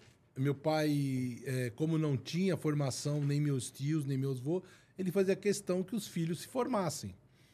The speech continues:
né? Então, ele brigava muito comigo, que eu era o mais velho, brigava nisso. Então, eu sempre estudei, sempre fui um cara dedicado. Inclusive, lá em casa, meus irmãos falam que eu sou o mais certinho, né? Não sei por quê.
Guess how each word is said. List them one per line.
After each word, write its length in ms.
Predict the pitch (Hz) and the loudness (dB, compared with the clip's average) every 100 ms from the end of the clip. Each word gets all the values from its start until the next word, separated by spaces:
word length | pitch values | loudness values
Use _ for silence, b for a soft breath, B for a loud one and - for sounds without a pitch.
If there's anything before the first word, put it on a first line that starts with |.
| b b - | b b -6
né? 120 | 117 | -2
Então, 160 | 120 147 | 0 0
ele 100 | 156 | 2
brigava 480 | 151 196 180 180 | 2 4 6 6
muito 300 | 185 190 226 | 4 4 2
comigo, 280 | - 170 196 | 2 2 2
que 60 | 180 | 2
eu 80 | 135 | 2
era 120 | 135 | 4
o 40 | |
mais 240 | 143 147 127 | 4 2 4
velho, 400 | 143 151 202 247 b b b - | 2 2 0 -6 b b b -2
brigava 360 | 320 285 262 | 2 2 2
nisso. 340 | 269 233 143 - | 0 0 -2 -4
Então, 160 | 151 | -4
eu 160 | 185 208 | -2 -4
sempre 440 | - 202 254 254 | -4 -2 -2 -2
estudei, 800 | 233 - 285 262 180 180 185 190 160 | -4 -2 -4 2 6 8 8 6 0
sempre 320 | 175 175 175 | -2 -2 -2
fui 220 | - 180 | -4 -6
um 40 | |
cara 240 | 175 170 170 | -2 0 0
dedicado. 640 | 165 170 160 170 170 160 b b b b | 0 -2 -4 -2 0 -2 b b b b
Inclusive, 280 | 135 151 190 | -4 -2 0
lá 80 | |
em 80 | 208 | 0
casa, 280 | 196 160 170 | 0 0 0
meus 220 | 190 196 | 0 0
irmãos 220 | 214 202 240 | 0 0 0
falam 300 | 196 185 196 | 0 0 0
que 80 | |
eu 100 | 214 | 0
sou 300 | 196 - 214 | -2 -2 0
o 40 | 196 | 2
mais 260 | 185 196 | 4 4
certinho, 640 | 196 247 285 - 220 196 160 | 4 2 2 2 6 8 8
né? 220 | 165 175 | 8 8
Não 160 | 165 | 8
sei 240 | 151 170 180 | 6 6 4
por 240 | - 311 | 4 2
quê. 320 | - 240 180 | 4 4 4